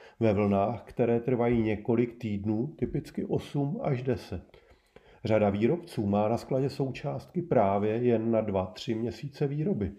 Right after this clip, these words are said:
aby snižovala kapitálové náklady. Ty procesory stojí jednotky dolarů a skladování ve výrobním cyklu by výrobu zdražovalo. Objednávkové vlny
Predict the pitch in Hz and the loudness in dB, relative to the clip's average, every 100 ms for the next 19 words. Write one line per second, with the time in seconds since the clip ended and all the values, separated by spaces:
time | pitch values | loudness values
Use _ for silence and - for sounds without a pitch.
0 | - - 127 127 135 156 135 143 143 135 | -16 -4 -2 0 -2 -2 -2 0 -2 0
1 | 135 143 - 127 131 131 131 123 123 110 | 0 0 0 2 4 2 2 -2 -2 -2
2 | 92 71 - _ - - 113 117 101 - | -2 -6 -12 _ -12 -2 0 0 -2 -4
3 | 92 120 107 120 - 113 107 101 107 - | -4 -2 -2 -2 -4 -2 0 0 -2 -2
4 | 110 95 92 101 107 123 - - - 120 | -2 0 0 -2 -4 -8 -16 -20 -2 -2
5 | - - 107 98 98 110 107 104 110 139 | -2 0 0 2 2 0 0 -2 -2 -2
6 | 196 180 202 196 156 151 170 143 139 123 | -2 2 2 2 -2 0 2 2 0 2
7 | 135 139 147 123 135 131 120 123 92 80 | 2 2 2 0 2 4 4 2 2 -2
8 | 73 - - _ _ _ _ _ - 110 | -8 -16 -20 _ _ _ _ _ -4 2
9 | 101 98 98 - 113 104 98 117 156 | 2 2 0 -2 -2 0 2 0 0